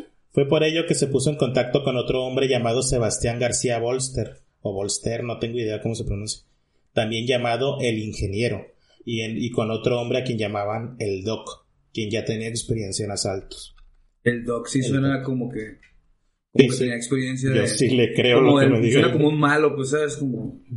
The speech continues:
Speaker 2: Es, es el que no debe ser nombrado.
Speaker 1: Ajá.
Speaker 2: En un principio, Sebastián García Bolster no quería participar en el asalto, pero finalmente fue convencido.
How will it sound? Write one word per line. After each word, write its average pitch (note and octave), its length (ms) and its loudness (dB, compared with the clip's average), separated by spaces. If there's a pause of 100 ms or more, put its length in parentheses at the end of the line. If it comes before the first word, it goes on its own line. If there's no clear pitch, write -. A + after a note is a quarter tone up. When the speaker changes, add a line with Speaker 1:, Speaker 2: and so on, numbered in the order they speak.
(460)
Speaker 2:
Es, - 260 -2
es A#2 200 0
el B2+ 200 0
que A#2 140 0
no A2+ 100 -2
debe A#2 200 0
ser B2 180 0
nombrado. A2 500 -4
Speaker 1:
Ajá. A#2 260 -6 (640)
Speaker 2:
En C3+ 180 4
un C#3+ 100 2
principio, E3 480 4
Sebastián C3+ 400 2
García C#3+ 320 2
Bolster C#3 500 2
no C3+ 160 0
quería C3 280 2
participar B2+ 500 -2
en A#2+ 80 -2
el A#2+ 140 -2
asalto, B2+ 480 -2 (260)
pero A#2+ 220 2
finalmente A#2 540 -2
fue A#2+ 160 -2
convencido. A#2 800 -2